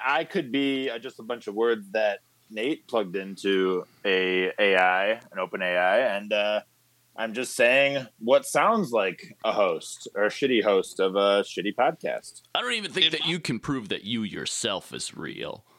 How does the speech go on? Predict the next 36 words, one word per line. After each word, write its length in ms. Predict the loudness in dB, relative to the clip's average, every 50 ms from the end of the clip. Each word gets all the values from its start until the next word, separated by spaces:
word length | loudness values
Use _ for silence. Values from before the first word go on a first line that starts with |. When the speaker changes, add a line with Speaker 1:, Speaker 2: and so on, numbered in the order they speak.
| _ _ _ _
Speaker 1:
Yeah. 380 | -2 0 2 4 6 6 6 6
Speaker 2:
<laughs> 40 | 6
I 20 |
think 360 | 4 0 -2 -4 -4 -4 -2
we've 220 | -4 -4 -4 -2 0
Speaker 3:
I 80 | 0
Speaker 2:
reached 120 | 2 4 4
Speaker 3:
mean 120 | 4 4
Speaker 2:
that 280 | 4 2 0 -4 -6 -8
level. 420 | -8 -8 -8 -10 -12 -14 -14 -16 _ _ _ _ _ _ _ _ _ _ _ _ _
Speaker 3:
Oh, 100 | 4 6
Speaker 1:
Yeah. 200 | 6 8 6 6
Speaker 3:
okay. 160 | 4 2 -2 -6 -10 -16 _ _ _ _ _ _ _ _ 2
I 60 | 2
was 80 | 2 2
gonna 100 | 0 0
say, 220 | 0 2 4 4
I 120 | 4 4 2
just 240 | 0 -2 -4 -2 2
assume 380 | 2 2 2 2 -2 -6 -4
both 300 | -2 0 0 0 0 -2
of 120 | -6 -4 -4
you 180 | -4 -2 -2
are 160 | -4 -4 -6 -8 _
devils 600 | 0 2 2 2 0 -2 -6 -6 -6 -4 -4 -2 -2 0
that 100 | -2 0
are 200 | 0 -2 -4 -8 _ -20 -20 _ _ _ _ -8
portrayed 600 | -2 0 0 0 4 4 6 6 6 4 0 -2
as 180 | -6 -2 0 2
something 440 | 2 0 0 -8 -10 -12 -12 -12 -12 _ _ _
in 160 | -2 -2 0 2
my 240 | 2 4 4 4 2 2
mind 300 | 2 2 2 2 0 -2 -4 -10 -2
as 120 | 0 2 2
friends, 600 | 2 2 2 4 4 4 2 -2 -6 -6 -8 -8
and, 360 | -8 -12 _ _ _ -20 -20